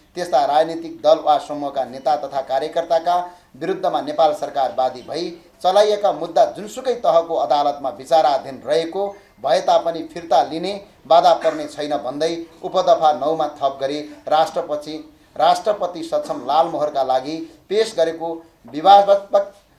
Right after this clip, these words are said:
अध्यादेशले निम्न सन्देश दिन देखिन्छ। एकमा, कुनै पनि अपराधबाट बच्न राजनीतिकको खोल ओढ्नुपर्ने भयो। अब यो अध्यादेश यदि पारित भयो भने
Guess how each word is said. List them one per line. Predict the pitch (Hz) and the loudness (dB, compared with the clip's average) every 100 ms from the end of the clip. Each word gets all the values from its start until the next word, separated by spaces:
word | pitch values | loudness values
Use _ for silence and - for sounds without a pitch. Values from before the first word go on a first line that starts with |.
| _ 151 | _ -2
अध्यादेशले | 165 190 170 180 170 180 | 2 4 4 0 -10 -10
निम्न | 151 190 247 262 | -8 -8 -2 -2
सन्देश | - 165 151 | 0 -6 -8
दिन | 151 139 | -10 -10
देखिन्छ। | 131 120 127 - - _ _ 156 | -10 -12 -20 -20 -20 _ _ -10
एकमा, | 165 175 185 147 - _ _ _ _ - _ _ _ _ _ - | -6 -2 -2 -4 -16 _ _ _ _ -20 _ _ _ _ _ -8
कुनै | 214 254 | -2 0
पनि | 254 254 | 0 -2
अपराधबाट | - - 202 196 185 185 | -2 4 6 6 4 0
बच्न | - 165 170 190 | 0 0 0 -2
राजनीतिकको | 156 156 185 180 190 165 | 2 4 4 0 -10 -12
खोल | 165 175 185 | -8 -4 -4
ओढ्नुपर्ने | 175 165 160 147 | -4 -2 -2 -2
भयो। | 113 101 | -6 -10
अब | 85 85 - _ - | -12 -16 -20 _ -8
यो | 147 | 0
अध्यादेश | 156 160 151 147 | 2 2 2 -2
यदि | 139 131 | -10 -8
पारित | 131 123 113 | -8 -8 -8
भयो | 110 101 | -12 -12
भने | 80 | -18